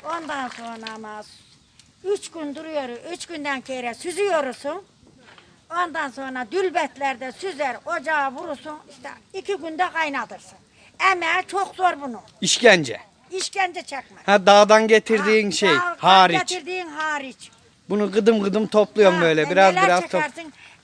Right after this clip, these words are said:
Speaker 1: ellerin onun tikenleri bata bata.
Speaker 2: Çok
Speaker 1: Neler
Speaker 2: zor.
Speaker 1: çekiyorsun. Kolaylığıyla daha dört saatlik yerden sırtında getiriyorsun.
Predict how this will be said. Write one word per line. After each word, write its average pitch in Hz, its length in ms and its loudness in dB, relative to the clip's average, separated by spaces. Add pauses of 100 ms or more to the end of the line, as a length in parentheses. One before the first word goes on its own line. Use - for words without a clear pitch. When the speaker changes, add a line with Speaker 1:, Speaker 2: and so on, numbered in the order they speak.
(140)
Speaker 1:
ellerin 349 340 -6
onun 339 280 -10
tikenleri 311 600 -8
bata 311 280 -6
bata. 247 260 -8 (1200)
Speaker 2:
Çok - 180 0
Speaker 1:
Neler 349 160 -2
Speaker 2:
zor. 254 60 -8
Speaker 1:
çekiyorsun. 220 640 -12 (440)
Kolaylığıyla 339 640 -2
daha 339 220 -2
dört 392 200 0
saatlik 320 480 -4
yerden 330 320 -4
sırtında 370 440 -6
getiriyorsun. 440 720 -8